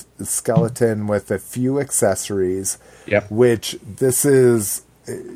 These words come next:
Speaker 1: you know, you'd probably get twice this with one of their normal figures.
Speaker 2: Mm-hmm.
Speaker 1: Uh, so this is basically their introduction to trying to lower their costs.
Speaker 2: Hmm.
Speaker 1: So
Speaker 2: They always come with a stand like that?
Speaker 1: Yeah.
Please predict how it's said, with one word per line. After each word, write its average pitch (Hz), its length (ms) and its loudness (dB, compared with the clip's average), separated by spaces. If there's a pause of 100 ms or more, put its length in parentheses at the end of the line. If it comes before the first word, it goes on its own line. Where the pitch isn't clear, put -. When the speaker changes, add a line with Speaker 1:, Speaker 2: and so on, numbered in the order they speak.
Speaker 1:
you 127 180 0
know, 107 160 0
you'd 113 340 2
probably 131 380 2
get 117 220 0 (200)
twice 127 680 2
this 98 540 -4
with 104 240 -4
one 107 200 -2
of 104 120 -2
their 104 180 2
normal 98 600 0
figures. 85 800 -6 (320)
Speaker 2:
Mm-hmm. - 340 0
Speaker 1:
Uh, 113 640 2
so 120 240 0
this 131 280 -2
is 147 120 -6
basically 135 800 0
their 110 380 0
introduction 107 1120 -4
to 101 400 0
trying 113 400 0
to 107 60 0
lower 101 460 4
their 90 180 0
costs. - 720 -6 (500)
Speaker 2:
Hmm. 135 60 -4
Speaker 1:
So 110 440 2
Speaker 2:
They 151 80 2
always 160 300 2
come 165 160 0
with 147 100 0
a 143 60 2
stand 139 360 2
like 156 160 0
that? 165 280 -2 (160)
Speaker 1:
Yeah. 101 400 -2